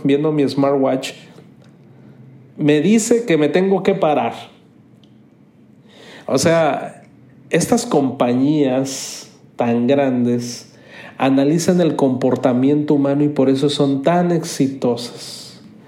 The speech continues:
Mi reloj me dice que tengo que pararme y me dice las veces que me tengo que parar en el día. Yo me tengo que parar quince veces en el día. Entonces estoy en una conferencia, en una reunión y entonces me hace un ruidito, lo checo y me dice,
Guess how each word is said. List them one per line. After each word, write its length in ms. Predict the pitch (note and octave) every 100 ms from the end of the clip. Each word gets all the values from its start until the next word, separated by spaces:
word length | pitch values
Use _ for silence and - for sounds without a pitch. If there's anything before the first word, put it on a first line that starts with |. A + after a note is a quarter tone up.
| - - - -
Mi 220 | C3+ C3+
reloj 680 | A#2+ B2 A#2+ C#3+ F#3+ - -
me 200 | C3+ B2+
dice 500 | C#3 G3+ G#3 - A3+
que 120 | C#3+
tengo 460 | - C#3+ D3+ D#3 D3+
que 120 | D#3
pararme 600 | D3+ C#3 C#3 D#3+ F3+ -
y 100 | C#3+
me 180 | B2+ B2
dice 280 | C3+ - D#3
las 220 | C3 A#2+
veces 280 | D3 D#3 D#3
que 120 | C3+
me 100 | A#2+
tengo 220 | C#3 C#3
que 100 | D3
parar 340 | C#3+ C3 C3
en 140 | C#3 C3+
el 240 | B2 B2
día. 460 | A#2+ B2+ B2 - - - - - - - - - - -
Yo 100 | C#3
me 60 |
tengo 200 | D3 D3+
que 120 | D3
parar 340 | C#3 C3+ C#3 C3+
quince 400 | E3 D#3+ D#3 D3
veces 320 | C3+ C3+ C#3
en 140 | B2
el 120 | A#2 A2+
día. 200 | A2+ - - - - - - - - - - -
Entonces 500 | B2+ B2 C#3 C#3+ C#3
estoy 340 | B2+ - C3+ C3+
en 100 | C#3
una 220 | C#3+ C#3+
conferencia, 640 | D3 C#3+ D3+ D3+ C#3+ D3
en 100 | C3+
una 160 | C3 C#3
reunión 600 | C#3+ D3 D3 D3 D3 D#3+
y 140 | C#3+
entonces 480 | B2 A#2+ A#2+ C3+ B2+
me 380 | C3 B2 A#2+ A#2
hace 320 | B2 A#2+ D3
un 100 | C#3
ruidito, 840 | C#3+ D3+ D3 D3 - D3 D3+ D#3 C#3
lo 180 | B2+
checo 400 | A#2+ - C#3 C#3
y 60 | D3
me 120 | C3
dice, 440 | C3 D#3+ - F3